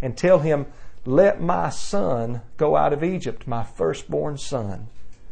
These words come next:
So is Israel his wife or his son? Well, if we take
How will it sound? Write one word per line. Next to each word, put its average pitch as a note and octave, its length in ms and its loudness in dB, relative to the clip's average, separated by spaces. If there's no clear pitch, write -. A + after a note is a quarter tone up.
So B2 260 2
is A#2 140 2
Israel C#3 320 4
his A2+ 160 4
wife E3 440 0
or C#3+ 140 2
his C#3+ 180 0
son? C3+ 400 4
Well, A#2 120 4
if A#2 120 0
we A2 100 0
take D3+ 260 2